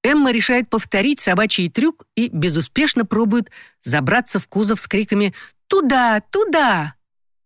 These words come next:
Мой милый дикий зверёк. Огибаю пикап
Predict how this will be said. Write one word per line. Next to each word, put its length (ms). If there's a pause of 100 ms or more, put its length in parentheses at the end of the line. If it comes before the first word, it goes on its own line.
(680)
Мой 180
милый 400
дикий 380
зверёк. 600 (560)
Огибаю 480
пикап 460